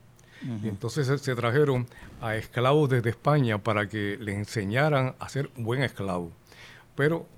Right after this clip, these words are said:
Speaker 2: resulta que entonces fue un fracaso porque los dos se fugaron entonces, o sea que el, los primeros cimarrones eran, cu-, curiosamente, indios con negros, ¿verdad?
Speaker 1: Ujú. Eh, ¿y estamos hablando más o menos de qué año, profesor?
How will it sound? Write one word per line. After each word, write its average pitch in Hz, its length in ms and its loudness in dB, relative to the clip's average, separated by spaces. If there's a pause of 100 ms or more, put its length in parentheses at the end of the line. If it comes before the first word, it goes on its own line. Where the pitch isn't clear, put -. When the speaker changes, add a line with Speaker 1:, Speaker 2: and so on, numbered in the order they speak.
(120)
Speaker 2:
resulta 120 460 -4
que 113 160 0
entonces 110 540 -4
fue 120 140 -4
un 113 60 -2
fracaso 123 540 0 (360)
porque 113 260 -2
los 113 220 2
dos 156 180 2
se 143 100 0
fugaron 127 420 0
entonces, 127 380 -4
o 101 80 -8
sea 104 180 -10
que 98 220 -10 (380)
el, 107 400 -8
los 107 160 -8
primeros 117 380 -2 (100)
cimarrones 127 640 2
eran, 123 300 2
cu-, 123 360 -4
curiosamente, 131 680 0 (340)
indios 139 300 2
con 113 160 -2
negros, 120 380 -4
¿verdad? 120 340 -10 (380)
Speaker 1:
Ujú. 104 340 -6 (680)
Eh, 120 440 2
¿y 135 160 4
estamos 156 260 4
hablando 175 260 4
más 147 140 4
o 147 60 4
menos 147 180 4
de 135 120 2
qué 131 180 4
año, 95 560 -4
profesor? - 340 -12